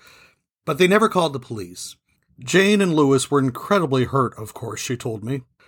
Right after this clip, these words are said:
They had done everything they could to support him, and in the end, that's what drove him away. Alan was toxic, and there was no fixing him. They knew he wasn't coming back, so they decided that the only way they could really move on is if they broke all ties.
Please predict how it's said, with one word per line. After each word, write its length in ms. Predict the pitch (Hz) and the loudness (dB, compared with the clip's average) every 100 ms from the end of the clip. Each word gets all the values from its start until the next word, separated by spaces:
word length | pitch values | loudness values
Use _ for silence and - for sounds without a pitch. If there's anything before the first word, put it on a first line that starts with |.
| _ _ - | _ _ 2
They 80 | |
had 120 | 190 175 | 4 4
done 180 | 170 151 | 2 2
everything 400 | 175 202 180 139 | 2 2 0 -2
they 80 | |
could 160 | 127 123 | -2 -4
to 60 | 113 | -6
support 400 | - - 107 131 | -8 -6 -4 -2
him, 80 | |
and 100 | 127 | 0
in 120 | 139 160 | -2 0
the 140 | 120 | -2
end, 160 | 123 123 | 0 0
that's 220 | 135 - | -2 -4
what 140 | 165 135 _ _ | -8 -10 _ _
drove 220 | - 139 | -2 0
him 100 | 165 | 2
away. 500 | 180 160 269 - - _ _ _ _ _ | 0 2 0 -2 -10 _ _ _ _ _
Alan 280 | 127 156 226 | 2 2 2
was 200 | 226 - | 2 0
toxic, 580 | - 214 285 - - - | -4 -6 -4 -8 -10 -4
and 220 | 135 139 | -2 0
there 140 | 156 175 | 0 0
was 200 | 180 - | -2 -4
no 320 | 165 170 170 | -2 -2 -4
fixing 520 | - 165 - - 98 | -6 -12 -8 -8 -8
him. 300 | 95 82 _ _ _ _ _ _ - | -10 -16 _ _ _ _ _ _ 0
They 180 | 160 160 | 2 6
knew 240 | 185 208 | 6 6
he 140 | 180 | 4
wasn't 280 | 135 131 117 | 4 0 -2
coming 260 | 127 120 110 | -4 -4 -2
back, 280 | 101 120 131 | -2 -4 -4
so 200 | - 127 | -4 0
they 360 | 135 156 165 _ _ _ _ _ - | 2 2 -2 _ _ _ _ _ -6
decided 500 | 123 147 131 151 131 | 0 2 4 4 0
that 60 | |
the 100 | 127 | -2
only 140 | 135 143 | 0 2
way 160 | 131 | 2
they 140 | 139 131 | 2 0
could 160 | 127 | 0
really 220 | 123 139 131 | 2 4 4
move 200 | 127 120 | 2 2
on 260 | 151 160 | 2 2
is 240 | 127 117 - _ _ _ _ _ - | 2 0 -6 _ _ _ _ _ -8
if 180 | 131 | -4
they 120 | - 143 | 0 2
broke 260 | 151 156 | 2 2
all 160 | 175 165 | 0 0
ties. 580 | 170 202 196 - - | -2 -4 -4 -8 -10